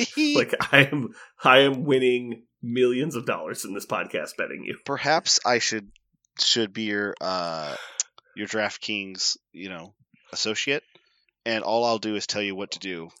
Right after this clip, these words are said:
Speaker 1: and then you do
Speaker 2: And I'll
Speaker 1: quite
Speaker 2: just,
Speaker 1: the opposite.
Speaker 2: I'll just, I'll just, it's called fading it, but
Speaker 1: Right.
Speaker 2: yes. <laughs> It's just, just bet the opposite.
Speaker 1: Yeah.
Speaker 2: Aaron's asleep. All right. So I think we can all agree that, agree that Farouk is a nine out of ten at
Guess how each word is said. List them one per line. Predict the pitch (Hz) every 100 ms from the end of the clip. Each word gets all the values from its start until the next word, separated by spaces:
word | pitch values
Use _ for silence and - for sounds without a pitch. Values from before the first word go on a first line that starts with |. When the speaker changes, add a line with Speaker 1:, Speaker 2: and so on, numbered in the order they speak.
| _ -
Speaker 1:
and | 95 95
then | 92
you | 90
do | 92 98
Speaker 2:
And | 110
I'll | 107
Speaker 1:
quite | 101
Speaker 2:
just, | 104
Speaker 1:
the | 92
opposite. | 87 - -
Speaker 2:
I'll | 113
just, | 120 - -
I'll | 113 113
just, | 110 -
it's | 127 -
called | 143 110
fading | - 113 95 80
it, | 82 - 120
but | 113
Speaker 1:
Right. | 85
Speaker 2:
yes. | 65 - - - - 135
<laughs> | - - - - -
It's | 123 113
just, | 117 -
just | 110 120 -
bet | 123 110
the | 76
opposite. | - - -
Speaker 1:
Yeah. | 107 - _ _ _ _ -
Speaker 2:
Aaron's | 120 107 110
asleep. | 95 - - -
All | 104
right. | - - _ _ _ _
So | - 135
I | 123
think | 160 170
we |
can | 160 165
all | 147 147
agree | 127 127 131 143 -
that, | 110 -
agree | 107 113 113
that | 110 -
Farouk | - 104 120 123
is | - 101
a | 98
nine | 92 95
out | 95 90
of | -
ten | 101 92 98 -
at | 87